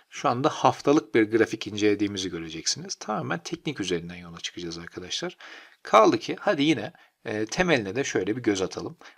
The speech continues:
Bunu özellikle olabildiğince erken yapmamın sebebi fark ettiyseniz, e, şirketler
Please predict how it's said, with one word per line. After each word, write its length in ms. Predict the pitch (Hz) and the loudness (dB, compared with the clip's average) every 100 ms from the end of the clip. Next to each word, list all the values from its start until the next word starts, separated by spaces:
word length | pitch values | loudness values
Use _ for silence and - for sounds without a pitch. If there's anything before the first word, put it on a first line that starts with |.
| - | 0
Bunu 160 | 151 190 | 0 2
özellikle 680 | 143 127 165 180 - 156 - | 2 4 4 4 0 -2 2
olabildiğince 720 | 147 139 143 156 160 147 143 | 4 6 6 6 4 2 2
erken 360 | 143 131 120 160 | 4 4 2 -2
yapmamın 440 | 156 131 113 107 | -2 -4 -4 -4
sebebi 440 | 101 - 131 123 170 | 0 0 2 0 0
fark 340 | - 156 - | 0 0 2
ettiyseniz, 720 | 156 - 165 - 143 143 - - - - _ - - | -2 0 0 2 2 0 0 -6 -20 -20 _ -10 2
e, 420 | 107 107 104 107 107 107 101 _ _ _ _ _ _ - _ - - | 6 6 4 2 -2 -8 -10 _ _ _ _ _ _ -20 _ -16 -2
şirketler 760 | - 123 113 120 - 143 143 | 0 0 0 -4 2 2 2